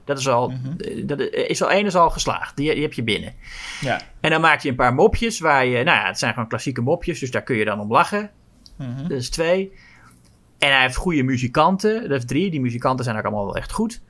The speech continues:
Speaker 2: Mhm.
Speaker 1: Ja, en dan denkt Ivo, "Nou ja, als ik dat heb, ik heb mijn moppenboekje, ik heb mijn band, ik ben Ivo, ik heb een paar fragmenten bij me. Dat, ik heb, ik heb gewoon, die, die mensen hebben nu al een leuke avond. En nou moet, ga ik ook nog eens een keer een verhaal eromheen schrijven."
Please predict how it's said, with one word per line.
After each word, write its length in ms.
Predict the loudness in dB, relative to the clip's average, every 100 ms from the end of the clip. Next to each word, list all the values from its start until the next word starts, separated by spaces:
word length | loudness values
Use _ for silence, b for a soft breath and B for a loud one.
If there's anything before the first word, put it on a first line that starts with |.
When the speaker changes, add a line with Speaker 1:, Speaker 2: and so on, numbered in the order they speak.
| B B B B
Speaker 2:
Mhm. 220 | -6 -6 B B B -18 -18 -20 -10 -2
Speaker 1:
Ja, 220 | 2 2
en 120 | 2
dan 220 | 2 4
denkt 240 | 4 2 0
Ivo, 220 | -2 0
"Nou 120 | 4
ja, 300 | 4 2 -2 -8
als 140 | -6
ik 120 | 0
dat 160 | 0 2
heb, 240 | 2 0
ik 100 | 0
heb 120 | -2
mijn 160 | -2 -2
moppenboekje, 600 | -2 -2 -2 -4 -4 -4
ik 100 | -4
heb 140 | -4
mijn 160 | -4 -2
band, 440 | 0 0 -4 -10 -18 _
ik 240 | -4 0
ben 280 | 0 0 -2
Ivo, 520 | -2 0 2 0 -4 _ -14 -6
ik 140 | -2
heb 100 | -2
een 100 | 0
paar 180 | 2 2
fragmenten 500 | 0 -2 -2 -2 -2
bij 260 | 0 -2
me. 160 | -4 -8 -12 -4
Dat, 240 | 0 2
ik 140 | 2
heb, 140 | 0 0
ik 120 | 0
heb 140 | 0 0
gewoon, 580 | 0 2 2 0 -4
die, 200 | -4 -4
die 120 | -2 0
mensen 260 | 0 0
hebben 240 | 0 0 0
nu 160 | 4
al 140 | 6 4
een 60 |
leuke 280 | 2 2 4
avond. 600 | 6 4 2 -2 -6 b b b b b _ 0
En 140 | 4
nou 200 | 4 4
moet, 180 | 4 4
ga 160 | 4
ik 80 | 4
ook 200 | 6 6
nog 160 | 6 0
eens 100 | -2
een 80 | 0
keer 200 | 2 2
een 80 |
verhaal 340 | 2 2 4 4
eromheen 340 | 2 0 -2
schrijven." 540 | -2 0 0 0 -6